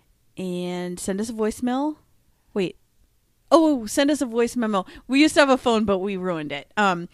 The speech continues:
yeah, send us a voice memo to T she at ten seven ten dot com like Matt did and Anne,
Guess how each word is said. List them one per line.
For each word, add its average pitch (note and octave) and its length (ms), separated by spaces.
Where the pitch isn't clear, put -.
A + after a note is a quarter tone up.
yeah, E3 200
send A3+ 260
us C4 160
a B3+ 60
voice G#3+ 320
memo G3 400
to A3+ 680
T F#3 200
she E3+ 280
at D#3 240
ten F3 200
seven E3+ 240
ten F3 200
dot - 180
com F3+ 320
like F3 280
Matt F#3 540
did C#4+ 460
and F3+ 640
Anne, F3+ 480